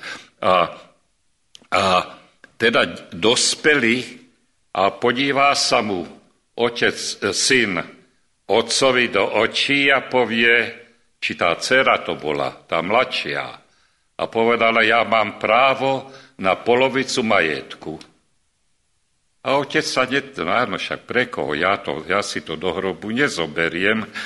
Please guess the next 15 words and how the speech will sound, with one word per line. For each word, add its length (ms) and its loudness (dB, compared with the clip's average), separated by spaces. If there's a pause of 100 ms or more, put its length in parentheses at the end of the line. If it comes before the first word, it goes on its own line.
(180)
Ste 320 -2
dve, 300 0 (1000)
tak 320 2
si, 240 -4
Zoro, 400 0
to 160 -2
rozdielte.“ 1160 0 (220)
A 160 0
rozdelil 720 -2
sa 240 -2
veľký 480 -2
kapitál, 720 -2
tie 240 -4
ruky, 400 -6
nohy, 400 0